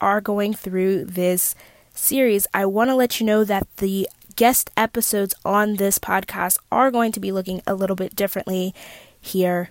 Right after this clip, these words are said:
soon. So these will be the last, um, podcasts that have this format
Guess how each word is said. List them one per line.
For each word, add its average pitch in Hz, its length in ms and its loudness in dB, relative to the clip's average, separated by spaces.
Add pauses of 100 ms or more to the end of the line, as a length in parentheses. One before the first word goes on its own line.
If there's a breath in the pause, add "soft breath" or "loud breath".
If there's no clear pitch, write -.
(100)
soon. 185 580 -2 (340 loud breath)
So 190 320 2
these 240 340 2
will 247 120 2
be 226 120 0
the 208 140 2
last, 196 600 0 (120)
um, 190 380 -4 (180)
podcasts 233 800 0 (460)
that 196 380 2
have 214 260 0
this 196 220 0
format 190 500 0